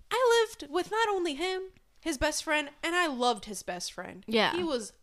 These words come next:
Speaker 1: amazing. Like, he was so cool, but then living with my ex, like,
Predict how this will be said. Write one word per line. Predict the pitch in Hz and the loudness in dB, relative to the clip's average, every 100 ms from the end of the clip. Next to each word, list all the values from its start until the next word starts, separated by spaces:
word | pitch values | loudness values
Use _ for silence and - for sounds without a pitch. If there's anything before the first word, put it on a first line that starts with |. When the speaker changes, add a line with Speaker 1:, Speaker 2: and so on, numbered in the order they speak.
| _ _ - | _ _ -4
Speaker 1:
amazing. | 262 240 175 165 - - 185 | -2 -2 -6 -8 -14 -18 -10
Like, | 185 175 - - - - _ _ _ _ _ | -8 -10 -14 -20 -20 -20 _ _ _ _ _
he | - - 370 | -8 4 4
was | 359 | 4
so | - 285 | 2 -2
cool, | 285 285 269 277 277 - - _ - | -2 -4 -2 -2 -6 -20 -20 _ -10
but | 247 | -6
then | 262 233 | -6 -4
living | 294 359 349 | -6 -4 -6
with | 262 - | -8 -12
my | 220 | -10
ex, | 208 202 - | -10 -10 -8
like, | 190 180 | -8 -8